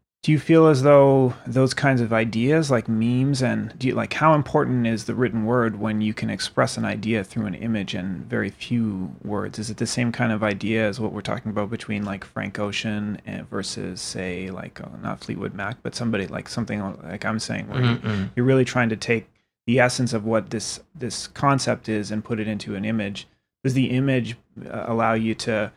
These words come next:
Speaker 1: sort of skip over a lot of context or something like that? It, it gives you, you know, gives that person an immediate, like, "Oh, right, I've seen something like that before."
Speaker 2: Yeah.
Speaker 1: You know, and that makes sense now. You, you put, you're just putting it into context for me.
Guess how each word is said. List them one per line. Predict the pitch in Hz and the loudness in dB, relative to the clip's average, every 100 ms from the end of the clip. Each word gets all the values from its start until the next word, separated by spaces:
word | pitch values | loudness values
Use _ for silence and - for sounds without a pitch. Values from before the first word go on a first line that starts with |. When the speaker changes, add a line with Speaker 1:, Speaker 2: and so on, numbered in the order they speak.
| _ _ | _ _
Speaker 1:
sort | 135 | 0
of | 123 | 0
skip | - - 139 - | -4 -2 0 2
over | 117 117 123 | 2 4 6
a | 117 | 8
lot | 117 110 | 6 6
of | 107 - | 4 2
context | - 113 113 120 113 - - | 2 2 6 4 4 -2 -2
or | 110 | -2
something | 101 123 117 117 | 0 0 0 0
like | 107 | 2
that? | 117 110 | 4 2
It, | 104 | 0
it | 110 | -2
gives | - 131 | 0 2
you, | 120 113 | 2 2
you | 107 127 | 2 2
know, | 104 | 2
gives | 123 139 | 4 4
that | 127 | 4
person | 131 123 120 | 2 2 2
an | 117 | 2
immediate, | 110 113 113 104 | 2 2 2 0
like, | 107 98 | -2 -2
"Oh, | 131 127 123 | 0 2 2
right, | 117 113 | 2 2
I've | 107 | 2
seen | - - 120 | -2 -2 -2
something | - 107 110 | -4 -4 -4
like | 107 98 | -4 -4
that | 104 | -6
before." | 107 - 113 110 113 - | -6 -4 0 0 -2 -6
Speaker 2:
Yeah. | 113 101 | -2 0
Speaker 1:
You | 95 | 0
know, | 123 | 2
and | 120 | 2
that | 113 | 2
makes | 127 113 | 0 0
sense | - 117 - | -2 -4 -2
now. | 110 | -2
You, | 104 104 | -2 -2
you | 104 107 | -4 -4
put, | - 110 | -2 -2
you're | 120 | -2
just | 113 | -2
putting | 123 113 | -2 -2
it | 110 | -2
into | 101 - | -4 -8
context | - 107 107 104 - | -6 -4 -2 -4 -4
for | - 101 | -10 -10
me. | 104 - | -8 -10